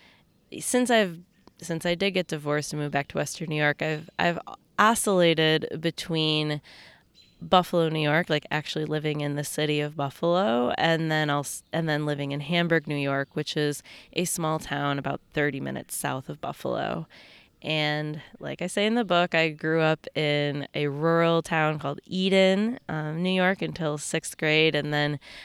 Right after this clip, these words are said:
I moved to Hamburg. So Hamburg is where my parents live. It's where I'm currently living now.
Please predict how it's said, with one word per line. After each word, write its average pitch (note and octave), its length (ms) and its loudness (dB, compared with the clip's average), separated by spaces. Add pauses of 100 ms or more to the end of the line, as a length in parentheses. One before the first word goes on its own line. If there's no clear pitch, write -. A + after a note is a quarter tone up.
(100)
I - 80 -2
moved E3 260 -2
to D3 60 -4
Hamburg. D3 640 -2
So D3 420 0 (440)
Hamburg F#3 560 2
is E3+ 160 -2
where D3+ 100 0
my C#3+ 140 -4
parents G3+ 480 2
live. G3+ 440 2
It's - 200 -2
where D#3+ 160 0
I'm D#3+ 160 0
currently E3+ 480 0
living D#3 360 -2
now. D#3 540 0